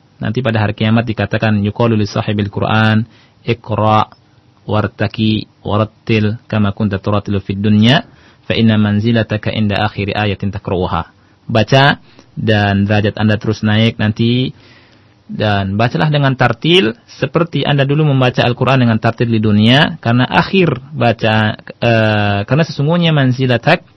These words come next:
ke, ke, kedudukan Anda di surga nanti, eh, kedudukan Anda itu di akhir bacaan Anda, eh, dalam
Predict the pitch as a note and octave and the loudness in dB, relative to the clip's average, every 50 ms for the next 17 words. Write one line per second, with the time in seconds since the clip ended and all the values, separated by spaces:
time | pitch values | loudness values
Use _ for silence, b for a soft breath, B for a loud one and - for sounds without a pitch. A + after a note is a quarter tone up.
0 | _ _ - B2+ A#2+ A#2 A2+ A2+ G#2+ G#2+ G#2 G#2 - A2 G#2 G2+ G2+ G2+ - A2 | _ _ -2 0 0 2 2 2 0 0 -2 -2 -2 -2 -2 -2 -2 -2 -4 -4
1 | A2+ A2 A2 - A2+ A2 G2+ C#3+ E3+ F3 D#3+ D3+ C#3 C3 - C#3 C3+ B2+ C3 B2 | -2 -2 -2 0 0 0 2 2 0 0 0 0 -2 -2 -2 -4 -2 0 0 2
2 | A#2+ A2+ A2+ - - C#3 F3 G#3+ B B B B C3+ C3+ C3+ - - - B2+ B2 | 2 2 0 0 0 0 -2 -2 B B B B 0 2 2 2 0 -2 0 0
3 | B2+ B2+ A#2 - B2 B2 B2 B2+ C3+ C#3+ F3 G3 B B B B B B B B | 2 2 2 2 2 2 4 4 4 4 2 0 B B B B B B B B
4 | B B B - B2 B2+ - D#3 D#3+ D3 C3+ - - D3 C#3+ - - D3+ D#3 E3 | B B B -4 -4 -2 0 0 0 2 2 2 2 0 0 2 2 2 2 2
5 | E3 D#3+ C#3+ C3 A#2+ - - B2 A#2+ A#2 A#2+ A#2+ B2 B2+ C3 C#3+ - - - _ | 0 0 0 0 0 0 0 0 2 2 2 2 2 2 2 0 -2 -4 -8 _
6 | _ _ _ _ _ _ - G#2+ G#2 G#2 G2+ G#2 G#2 G#2+ A2 A2 A2 | _ _ _ _ _ _ -6 -4 -2 0 0 0 0 0 2 2 0